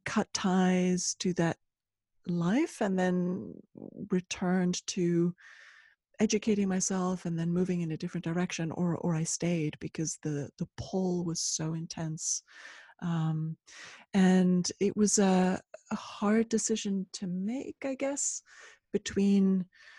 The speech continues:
um, helping people understand how critical that ecosystem is and educating,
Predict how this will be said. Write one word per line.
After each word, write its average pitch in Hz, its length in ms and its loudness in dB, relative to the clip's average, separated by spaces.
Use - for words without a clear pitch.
um, 170 640 2
helping 185 800 0
people 208 320 2
understand 185 880 0
how 170 200 -4
critical 185 480 0
that - 200 -8
ecosystem 190 680 -2
is 180 420 0
and 165 280 -6
educating, 175 720 -2